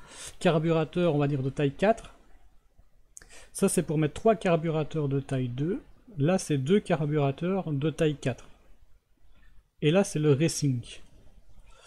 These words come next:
Euh, je ne sais pas. Dommage qu'on ne peut pas voir la pièce pour voir, euh, mais,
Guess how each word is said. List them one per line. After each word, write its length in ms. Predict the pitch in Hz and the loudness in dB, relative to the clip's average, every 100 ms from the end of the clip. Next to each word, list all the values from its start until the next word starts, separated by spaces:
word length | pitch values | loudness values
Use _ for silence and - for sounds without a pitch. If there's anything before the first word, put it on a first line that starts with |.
| - - - - | -20 -20 -20 -6
Euh, 760 | 143 131 123 123 117 113 113 110 | -2 0 0 -2 -4 -4 -4 -4
je 80 | 120 | -4
ne 80 | 131 | -4
sais 160 | 139 | -4
pas. 280 | - 156 170 - - - - _ _ _ - _ _ - - - - - - - - | -6 -6 -8 -14 -20 -20 -20 _ _ _ -20 _ _ -18 -16 -16 -14 -14 -14 -4 4
Dommage 200 | 208 233 | 6 8
qu'on 80 | |
ne 40 | 175 | 6
peut 80 | 170 | 8
pas 160 | 185 | 6
voir 380 | 143 160 190 160 | 6 6 4 4
la 100 | 143 | 2
pièce 400 | - 151 165 - - | 0 -4 -6 -8 -6
pour 140 | 131 | -4
voir, 420 | 127 143 147 135 | -2 -2 0 0
euh, 300 | 127 120 120 | -2 -2 -4
mais, 260 | 123 123 160 | -2 -2 -2